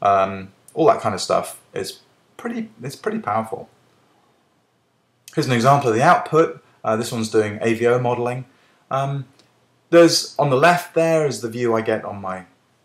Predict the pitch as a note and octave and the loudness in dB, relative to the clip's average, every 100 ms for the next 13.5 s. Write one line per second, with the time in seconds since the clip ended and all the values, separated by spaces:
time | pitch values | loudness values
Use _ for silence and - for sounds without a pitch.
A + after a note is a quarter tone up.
0 | _ - C3 B2+ C#3+ C#3 C3+ A#2 B2+ A#2+ | _ -4 -2 0 -4 -8 -8 -8 -6 -6
1 | A#2+ A#2+ A#2 A2+ A2 A2 A2+ A2 G#2+ G2+ | -4 -6 -4 -2 -2 -2 -2 -2 -2 -4
2 | G#2 G#2 G#2 G2+ G#2 - _ _ - G2+ | -2 -2 -4 -12 -14 -18 _ _ -6 -4
3 | G2 G2+ G2+ _ - G#2+ G2 A2 G#2+ A#2 | -4 -8 -20 _ -14 -12 -12 -10 -6 -2
4 | A2+ G#2 F#2+ G2 G2+ A2 A2 - F#2+ F#2+ | -2 -2 -8 -8 -12 -8 -8 -6 -6 -6
5 | G2+ - A#2+ A2 G2+ F#2+ - F2+ F2+ F#2+ | -6 -8 -10 -10 -12 -12 -14 -14 -14 -14
6 | - F#2+ F#2 - G2+ F#2+ F#2 - E2 E2+ | -16 -14 -14 -14 -14 -14 -16 -14 -12 -12
7 | G2+ _ _ _ F#2+ F#2+ F#2 _ G#2+ G#2+ | -18 _ _ _ -6 -6 -8 _ -8 -6
8 | B2 G#2+ F#2+ G2+ G#2 G2+ F#2+ F#2+ G2+ A2 | -8 -8 -12 -12 -12 -12 -8 -6 -4 -4
9 | F2 F2 - G2 G2+ - F2 F#2 E2+ F#2+ | -6 -8 -8 -10 -10 -12 -10 -10 -10 -12
10 | F#2+ F#2 F2 G2+ F2 F#2+ F#2 E2+ E2+ E2 | -12 -12 -10 -12 -10 -10 -10 -12 -16 -18
11 | F#2 - G2 - E2+ - _ _ A2+ D3 | -20 -14 -14 -10 -12 -12 _ _ -2 0
12 | C3+ G2 A2+ A2 F2 F#2 E2+ D#2 G#2+ G2+ | 0 -2 -4 -4 -4 -6 -8 -8 -2 -2
13 | - D#2 - - D#2+ | -2 -10 -12 -12 -14